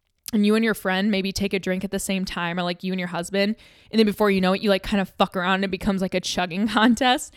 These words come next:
That's how I felt looking at you guys in the camera. I was like, "You wanna go? I can do more. I can do more."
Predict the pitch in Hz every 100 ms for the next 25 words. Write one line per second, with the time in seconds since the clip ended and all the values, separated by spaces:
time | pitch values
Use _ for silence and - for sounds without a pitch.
0 | - _ _ _ - 220 208 226 202 202
1 | 180 196 208 185 170 185 180 165 170 -
2 | _ - 214 208 - 185 180 165 175 185
3 | 180 - _ _ 196 208 185 175 180 175
4 | 277 - _ _ - 208 294 240 185 170
5 | 202 262 - - 247 - 285 233 214 220
6 | 277